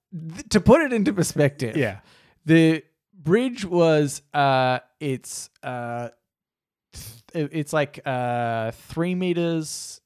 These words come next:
Speaker 1: tall.
Speaker 2: Mm-hmm.
Speaker 1: Uh, uh, like that's the, that's the clearance.
Speaker 2: Yeah.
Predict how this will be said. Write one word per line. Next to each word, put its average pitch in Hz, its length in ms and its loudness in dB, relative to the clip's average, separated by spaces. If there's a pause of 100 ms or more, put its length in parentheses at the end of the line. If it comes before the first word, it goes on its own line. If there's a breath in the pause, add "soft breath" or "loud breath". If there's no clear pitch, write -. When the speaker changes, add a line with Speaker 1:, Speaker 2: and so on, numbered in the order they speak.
(200)
Speaker 1:
tall. 226 500 -4
Speaker 2:
Mm-hmm. 127 220 -4 (680)
Speaker 1:
Uh, 120 640 -2 (1200)
uh, 139 80 -6
like 131 240 0
that's 139 260 2
the, 139 140 -2
that's 139 260 -2
the 127 200 -2
clearance. 180 720 -4
Speaker 2:
Yeah. 98 200 -4